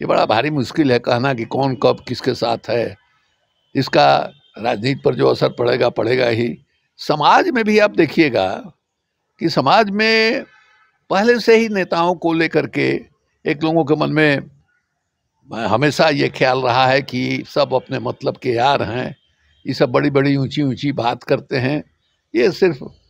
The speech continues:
माने, कहने की बात है, आचरण में कहीं नहीं दिखाई देता है। ये साफ, ये जो घटना हुई है, इस-, इसको और बल मिलेगा, और बल मिलेगा। हमको याद है इंदिरा जी के ज़माने में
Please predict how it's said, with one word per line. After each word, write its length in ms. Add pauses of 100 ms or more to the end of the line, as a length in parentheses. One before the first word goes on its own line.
(200)
माने, 200
कहने 500
की 160
बात 360
है, 140 (360)
आचरण 400
में 140
कहीं 220
नहीं 160
दिखाई 340
देता 340
है। 140 (580)
ये 500
साफ, 460 (220)
ये 180
जो 340
घटना 360
हुई 300
है, 120
इस-, 180 (140)
इसको 240
और 240
बल 300
मिलेगा, 400 (920)
और 140
बल 220
मिलेगा। 360
हमको 240
याद 260
है 80
इंदिरा 240
जी 120
के 140
ज़माने 340
में 300